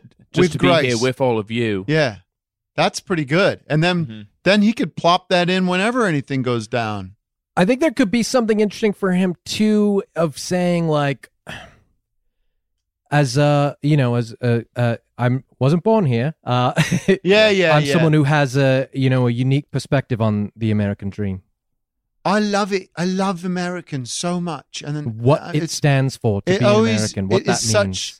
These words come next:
Speaker 2: an honor always to be here and be in your homes. That when something like what happened today happens,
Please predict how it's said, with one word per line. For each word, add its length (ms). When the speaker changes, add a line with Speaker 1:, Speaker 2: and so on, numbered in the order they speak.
Speaker 2:
an 140
honor 500
always 680
to 260
be 280
here 360
and 180
be 220
in 100
your 160
homes. 600
That 340
when 160
something 460
like 240
what 160
happened 300
today 420
happens, 600